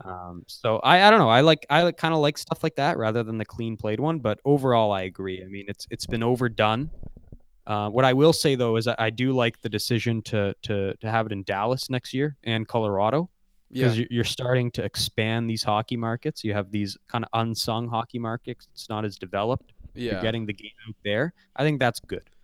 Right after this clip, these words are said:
Speaker 1: Like, I, I don't, I don't like the game very much. I don't like these outdoor games, but what I do like is what, what Bettman's doing with, with moving these more south and more west.
Speaker 2: Yeah, that's smart. I just don't know, how are you gonna do it in Dallas with the weather? Th-, that's
Speaker 1: Well, they did it at, they did it in L A.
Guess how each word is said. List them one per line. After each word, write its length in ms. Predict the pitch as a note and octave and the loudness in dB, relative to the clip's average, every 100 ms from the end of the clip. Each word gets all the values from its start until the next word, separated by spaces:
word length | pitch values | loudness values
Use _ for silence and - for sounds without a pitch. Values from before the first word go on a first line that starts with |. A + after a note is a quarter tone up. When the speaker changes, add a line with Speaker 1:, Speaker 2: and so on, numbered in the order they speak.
| _ - | _ -2
Speaker 1:
Like, 100 | A2+ | 2
I, 180 | A2+ A2+ | 2 2
I 100 | A2+ | 0
don't, 300 | A2+ A#2+ B2 | 0 -2 -2
I 100 | A#2+ | 0
don't 200 | A#2+ B2+ | 0 0
like 240 | B2 C3+ - | 0 -2 -2
the 80 | A#2+ | -2
game 260 | A#2+ C3 | 0 0
very 220 | C3+ C3+ | 0 0
much. 260 | C3 C#3+ - | 0 -2 -2
I 40 | |
don't 140 | G#2+ A2 | -4 -2
like 160 | A2+ - | -4 -4
these 140 | A#2 | -4
outdoor 280 | A#2 C3 B2 | -4 -2 -4
games, 320 | A#2 C3 E3 _ | -2 -4 -4 _
but 100 | G#2 | -4
what 120 | G#2+ | -2
I 80 | G#2 | -2
do 160 | G#2+ A2 | -2 -2
like 260 | G#2 G2 | -2 -2
is 100 | G2+ | -4
what, 240 | G2 G2 - - - - | -2 -2 -4 -16 -20 -8
what 100 | G#2+ | -4
Bettman's 460 | - G#2+ A2 G2+ - | 0 0 0 -6 -6
doing 320 | G#2+ G2+ G2 | -4 -4 -4
with, 200 | F#2 - - | -8 -8 -8
with 200 | G#2+ A2 | -6 -2
moving 320 | A2 G#2 G#2 | -2 -2 -4
these 200 | G2+ F#2+ | -6 -6
more 200 | G2+ F#2+ | -6 -6
south 400 | - A2+ G2 F#2+ _ G2 | -6 -4 -6 -8 _ -14
and 80 | |
more 160 | F#2 F2+ | -10 -10
west. 380 | F#2 E2+ - - _ _ - - _ _ | -10 -12 -14 -20 _ _ -20 -20 _ _
Speaker 2:
Yeah, 320 | C#3+ D3+ C#3 | -4 -2 0
that's 200 | C3 B2 | -2 -4
smart. 380 | - G#2+ F#2+ G2 _ | -8 -8 -10 -12 _
I 100 | A#2 | -8
just 180 | D3+ - | -6 -6
don't 100 | E3 | -8
know, 180 | A#2+ G2+ | -6 -8
how 160 | G#2 C3+ | -6 -4
are 40 | |
you 100 | D#3+ | -4
gonna 160 | B2 A2 | -4 -6
do 160 | G#2 A2+ | -4 -6
it 40 | |
in 120 | G#2+ G2+ | -6 -8
Dallas 560 | F#2+ G2 C3+ A2+ - | -6 -4 -4 -6 -8
with 120 | G#2 G#2 | -10 -10
the 80 | |
weather? 380 | F#2 G#2+ A#2+ - - _ _ _ _ _ _ _ | -6 -6 -6 -10 -16 _ _ _ _ _ _ _
Th-, 120 | - | -16
that's 160 | - B2 | -12 -2
Speaker 1:
Well, 160 | D#3 C#3+ | 0 2
they 120 | A#2+ | 2
did 180 | A#2+ C#3 | 2 0
it 140 | B2 | 0
at, 180 | A#2+ - | -4 -2
they 120 | B2+ | -2
did 140 | B2+ D3+ | 2 2
it 80 | B2+ | 2
in 120 | G#2 | 0
L 200 | G2+ G2 | -4 -4
A. 160 | C3 | -6